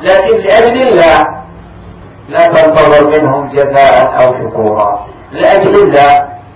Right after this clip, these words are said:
حتى تؤجر ويحبك الله،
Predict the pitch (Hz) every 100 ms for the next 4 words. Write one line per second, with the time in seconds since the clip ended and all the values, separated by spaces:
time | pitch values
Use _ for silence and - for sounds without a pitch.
0 | - - - - - - - - - -
1 | 160 175 202 208 - - 320 - - -
2 | - - - - - - - - - -
3 | - - - - - - - - 143 156
4 | 151 147 202 - 151 156 160 208 - -
5 | - - -